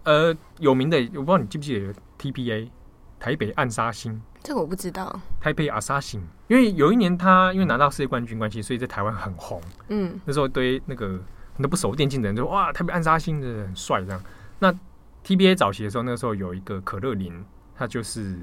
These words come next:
Speaker 1: 是一个女性选手。那，那时候还被戏称，就是因为她，她其实实力蛮好的，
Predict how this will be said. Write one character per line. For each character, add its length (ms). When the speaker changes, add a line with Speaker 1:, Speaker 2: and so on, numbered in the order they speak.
Speaker 1:
是 240
一 60
个 100
女 140
性 140
选 200
手。 160
那， 140
那 80
时 80
候 40
还 80
被 140
戏 180
称， 220
就 80
是 80
因 60
为 60
她， 120
她 100
其 220
实 60
实 120
力 60
蛮 180
好 220
的， 100